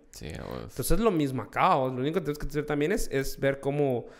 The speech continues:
Speaker 2: incluimos a Honduras y Nicaragua en esa mierda, porque el pedo también es viajar en avión, es carísimo para Honduras y Nicaragua, vos.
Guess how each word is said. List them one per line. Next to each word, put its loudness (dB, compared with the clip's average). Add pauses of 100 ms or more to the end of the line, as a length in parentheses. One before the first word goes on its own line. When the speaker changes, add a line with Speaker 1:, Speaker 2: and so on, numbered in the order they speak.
(260)
Speaker 2:
incluimos 2
a 8
Honduras 2
y 2
Nicaragua 0
en 0
esa 2
mierda, 2
porque -6
el -12
pedo 2
también -2
es -2
viajar 0
en 0
avión, -2
es -2
carísimo 4
para -4
Honduras -4
y -8
Nicaragua, -6 (100)
vos. -16